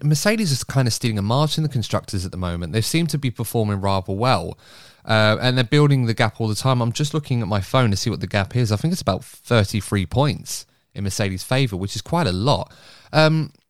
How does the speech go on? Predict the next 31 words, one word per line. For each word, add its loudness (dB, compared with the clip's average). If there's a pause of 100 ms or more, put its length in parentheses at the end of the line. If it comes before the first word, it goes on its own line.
(140)
Courtney, 2
do 2
you, -2
would 0
you 2
owe 4
that -2
down 4
to 0
what 0
Bottas -2
has 0
been 0
doing 2
in -2
particular, -2
and -2
perhaps -2
Perez 2
being -2
a 0
bit, -2
little 0
bit 0
underwhelming, 2
or 0
do -2
you 0
feel 0
that, -2
um, 0